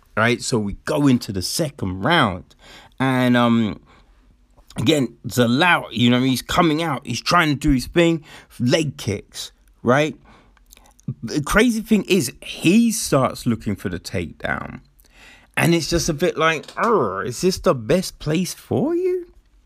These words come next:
You know what I mean? And Topuria, he's defending it. They then exchange some heavy shots. Topuria, he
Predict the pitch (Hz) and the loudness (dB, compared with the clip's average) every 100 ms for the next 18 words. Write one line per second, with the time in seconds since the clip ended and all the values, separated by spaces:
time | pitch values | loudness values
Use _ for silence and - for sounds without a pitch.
0 | _ _ 139 147 175 208 208 208 - - | _ _ 0 2 4 4 2 -2 -12 -20
1 | _ 156 160 147 147 123 - 214 202 123 | _ 2 4 2 0 -2 2 2 4 0
2 | 113 143 156 139 120 110 - 160 170 156 | 0 -2 0 -2 -2 -2 0 2 2 2
3 | 151 151 151 147 _ _ _ _ _ _ | 0 0 -2 -4 _ _ _ _ _ _
4 | _ _ - _ _ _ 127 127 120 110 | _ _ -20 _ _ _ 2 2 0 2
5 | 160 156 147 127 - - 151 143 131 120 | 2 2 -2 -4 -4 0 0 0 -2 -4
6 | - 151 131 117 104 - 147 151 143 - | -2 -2 -2 -4 -4 -2 2 2 0 -8
7 | - - - _ _ _ _ _ _ _ | -12 -12 -18 _ _ _ _ _ _ _
8 | - - - - 113 - 175 160 127 - | -12 -10 -8 -6 -6 -2 2 4 2 0
9 | - 139 120 | 0 2 2